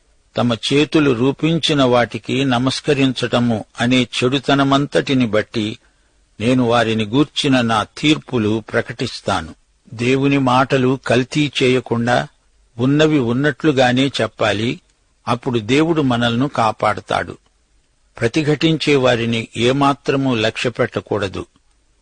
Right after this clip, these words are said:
దేవుడు ఈ విషయంలో మనకు అభయమిస్తున్నాడు.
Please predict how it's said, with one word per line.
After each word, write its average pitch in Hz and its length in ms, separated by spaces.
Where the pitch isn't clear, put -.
దేవుడు 147 360
ఈ 127 160
విషయంలో 123 720
మనకు 120 420
అభయమిస్తున్నాడు. 104 1080